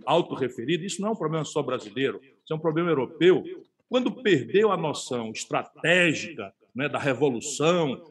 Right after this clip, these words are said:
da sua praxis, da, do seu receituário simples de ser,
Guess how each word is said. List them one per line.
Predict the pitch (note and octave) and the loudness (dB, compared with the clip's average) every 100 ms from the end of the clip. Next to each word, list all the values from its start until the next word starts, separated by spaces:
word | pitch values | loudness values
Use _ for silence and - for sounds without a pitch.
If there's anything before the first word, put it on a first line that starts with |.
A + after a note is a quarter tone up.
| _ | _
da | C3 | -6
sua | - - | -2 -2
praxis, | A2 - C3 E3+ E3 - B2 A2+ | -2 -4 2 4 4 0 -8 -8
da, | A#2+ | -10
do | B2 | -10
seu | - E3 | -4 -2
receituário | D3+ D3 - D#3+ D#3+ B2 D#3+ E3+ B2 | 0 -2 0 0 0 2 4 2 -2
simples | - E3+ F#3+ - A#2+ | -6 -4 -4 -6 -12
de | A#2 | -10
ser, | - C3 A#2 C3+ B2 | 0 0 0 -10 -18